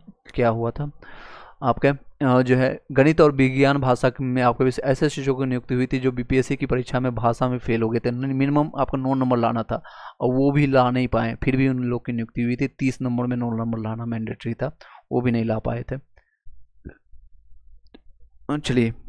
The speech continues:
नाइंटी सिक्स में हो जाएगा of the math, नाइंटी सिक्स मैथ और साइंस में आराम से हो जाएगा। सेवेंटी थ्री आपका फीमेल में अदर स्टेट से है, हाँ, च-, बिल्कुल आपका हो जाए, चांसेज है, चांसेज है, मैं ये नहीं बोल रहा हो जाएगा, but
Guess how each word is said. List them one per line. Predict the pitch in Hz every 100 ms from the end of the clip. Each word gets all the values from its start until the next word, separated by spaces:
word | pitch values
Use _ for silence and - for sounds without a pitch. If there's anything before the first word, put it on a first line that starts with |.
| - - - - - - - - 147
नाइंटी | 143 156 160
सिक्स | 170 160
में | 160
हो | 147
जाएगा | 127 123 120 131 - - - - - - 131
of | 120
the | 127 123
math, | 123 - -
नाइंटी | 151 127 131
सिक्स | 127 139 131
मैथ | 127 123
और | 123
साइंस | 127 120 -
में |
आराम | 127 120 113
से | -
हो | -
जाएगा। | - 156 - - - - - - - - - - - - - - - - - _ _ - - _ - _ _
सेवेंटी | - 143 143 151
थ्री | - 139
आपका | 135 127 139
फीमेल | 131 127 131 135
में | 131
अदर | 127 123 123
स्टेट | - 127 123
से | -
है, | 127 147 - - -
हाँ, | 123
च-, | 113 - -
बिल्कुल | 135 127 117 117
आपका | 117 - 113
हो | 110
जाए, | - - 123
चांसेज | 127 117 120 113
है, | 135
चांसेज | - 120 107 110
है, | 123 - _ -
मैं | 131 117
ये | 120
नहीं | 123
बोल | 123 120
रहा | 117
हो | 120
जाएगा, | 120 117
but | 147